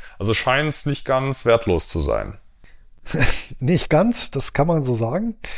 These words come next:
Speaker 2: Tatsächlich gilt ja Kupfer als Konjunkturindikator, wird da ja auch öfter Mister Copper genannt, der Kupferpreis,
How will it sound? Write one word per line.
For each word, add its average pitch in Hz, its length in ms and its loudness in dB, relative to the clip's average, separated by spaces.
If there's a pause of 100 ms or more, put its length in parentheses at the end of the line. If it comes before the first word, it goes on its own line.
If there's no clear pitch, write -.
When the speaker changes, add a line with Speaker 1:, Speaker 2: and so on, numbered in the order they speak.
(200)
Speaker 2:
Tatsächlich 151 600 0
gilt 180 300 -2
ja 135 120 2
Kupfer 123 760 0 (540)
als 131 440 2
Konjunkturindikator, 156 1800 0 (380)
wird 120 240 -2
da 127 80 4
ja 123 220 6
auch 131 420 -2
öfter 120 600 0
Mister 117 500 -2
Copper 120 460 0
genannt, 113 400 -2
der 127 80 -2
Kupferpreis, 131 840 0